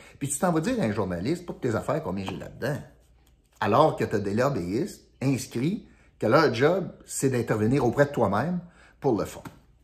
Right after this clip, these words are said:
Fait que c'est du deux poids, deux mesures pour Monsieur Legault en matière de, de traitement de ses ministres. C'est du deux poids, deux mesures pour Monsieur Legault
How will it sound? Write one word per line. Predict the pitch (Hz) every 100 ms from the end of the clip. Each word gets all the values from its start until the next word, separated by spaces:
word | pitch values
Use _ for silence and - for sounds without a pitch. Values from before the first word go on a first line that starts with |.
| _ _ _ _ _ _
Fait | - 202
que | - - - - 165
c'est | -
du | 175 175
deux | 277 -
poids, | 285
deux | 277 151
mesures | 113 127 175 175
pour | 113
Monsieur | 110 - 120
Legault | 101 110 143 101
en |
matière | 104 95 135 135 151
de, | 117 92 82
de | 92
traitement | 87 117 - 127
de |
ses | -
ministres. | 101 95 123 214 -
C'est | 117
du | 104
deux | 123 269 233
poids, | 226
deux | 190 180
mesures | 156 156 185
pour | 139
Monsieur | 120 127
Legault | 123 104 131 170